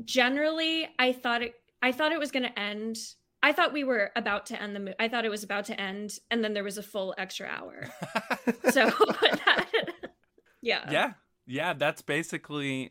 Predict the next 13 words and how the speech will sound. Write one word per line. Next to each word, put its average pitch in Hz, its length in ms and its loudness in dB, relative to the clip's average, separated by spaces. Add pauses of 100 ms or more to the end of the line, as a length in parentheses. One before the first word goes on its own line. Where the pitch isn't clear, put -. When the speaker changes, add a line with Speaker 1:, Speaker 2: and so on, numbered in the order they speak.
Speaker 2:
where 110 720 -2 (580)
I 120 140 0
kind 151 280 -6
of 156 160 -6
am. 165 300 -2
I 143 60 -4
mean, 147 160 0
it's 147 160 -4
an 143 80 -2
overlong 147 520 0
movie 127 260 -2
for 104 140 -8
sure. 87 520 -8